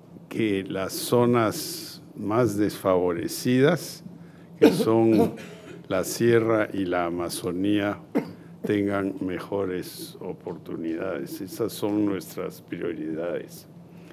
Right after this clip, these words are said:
Eh, no es un trabajo fácil porque nosotros somos un gobierno con un ejecutivo que no ganó el Congreso,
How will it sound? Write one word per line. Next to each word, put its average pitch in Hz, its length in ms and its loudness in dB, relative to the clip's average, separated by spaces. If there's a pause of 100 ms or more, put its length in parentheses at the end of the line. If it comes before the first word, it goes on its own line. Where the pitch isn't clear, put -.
(460)
Eh, 104 280 0
no 110 240 6
es - 180 4
un 123 140 4
trabajo 107 640 4
fácil 175 540 4
porque 92 760 -2 (1600)
nosotros 107 680 0
somos 107 500 0
un 110 180 4
gobierno 104 1040 2 (760)
con 92 400 -4 (1400)
un 110 200 2
ejecutivo 110 1000 2
que 101 180 -2
no 107 240 4
ganó 110 380 6
el 98 120 4
Congreso, 107 720 2